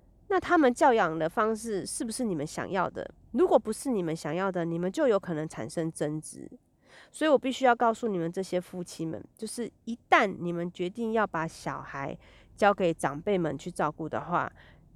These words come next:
你们务必要睁一只眼闭一只眼，这样才能够相安无事的生活。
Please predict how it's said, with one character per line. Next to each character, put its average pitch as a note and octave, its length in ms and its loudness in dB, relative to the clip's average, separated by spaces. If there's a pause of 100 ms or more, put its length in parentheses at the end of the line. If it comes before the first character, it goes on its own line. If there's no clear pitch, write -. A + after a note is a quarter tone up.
(100)
你 E3+ 120 0
们 E3 280 0
务 G3+ 140 -2
必 F3+ 300 -6
要 E3 260 2 (440)
睁 F#3+ 240 6
一 G3 100 -4
只 E3+ 220 -8
眼 C#3+ 240 -4 (600)
闭 F3+ 240 -4
一 E3 60 -4
只 C#3 200 -10
眼， A#2+ 220 -4 (480)
这 G#4+ 160 6
样 E4 120 6
才 G#3+ 200 0
能 G#3+ 200 2
够 B3+ 180 6
相 A3 320 2
安 G#3+ 160 2
无 F3+ 100 -2
事 F#3+ 200 -8
的 F3 120 -2
生 D#3+ 360 -4
活。 D3+ 280 -10